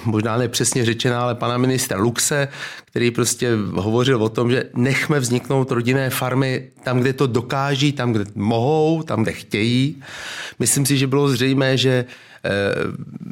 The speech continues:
rozhodně ty rodinné farmy, protože ty kořeny byly přetrhaný, ty tradice byly přetrhaný, eh, tak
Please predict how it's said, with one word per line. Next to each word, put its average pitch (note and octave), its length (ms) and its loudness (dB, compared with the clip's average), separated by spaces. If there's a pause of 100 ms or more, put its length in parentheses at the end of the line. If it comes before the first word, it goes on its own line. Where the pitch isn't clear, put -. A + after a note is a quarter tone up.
(300)
rozhodně A2+ 420 2
ty A#2 160 0
rodinné A2+ 380 2
farmy, A2 360 2
protože A2+ 180 0 (260)
ty A#2+ 120 -2 (180)
kořeny A2+ 360 2
byly A2+ 180 4
přetrhaný, A#2 800 0
ty A2+ 120 -2
tradice A2+ 460 0
byly A#2 180 2
přetrhaný, A2+ 680 0
eh, G2+ 760 -4
tak G#2+ 380 -8